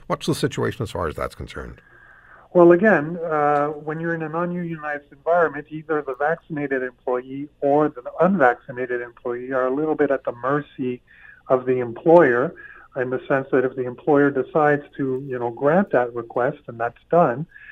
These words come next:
Speaker 2: but there's nothing really, uh, requiring the employer to grant that request,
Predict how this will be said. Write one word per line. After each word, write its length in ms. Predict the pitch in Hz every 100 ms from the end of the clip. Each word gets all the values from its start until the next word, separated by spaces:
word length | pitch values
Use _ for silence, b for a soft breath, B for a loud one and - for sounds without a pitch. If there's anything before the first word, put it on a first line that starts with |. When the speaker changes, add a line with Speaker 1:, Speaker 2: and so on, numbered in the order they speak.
| B -
Speaker 2:
but 300 | 139 131 143
there's 180 | 147
nothing 280 | 165 190 170
really, 340 | 151 151 151 151
uh, 240 | 127 127
requiring 640 | 123 120 - 160 165 160 147
the 100 | 135
employer 420 | 123 - 123 120
to 120 | 117
grant 340 | - 120 117 -
that 180 | 120 -
request, 440 | 117 - 123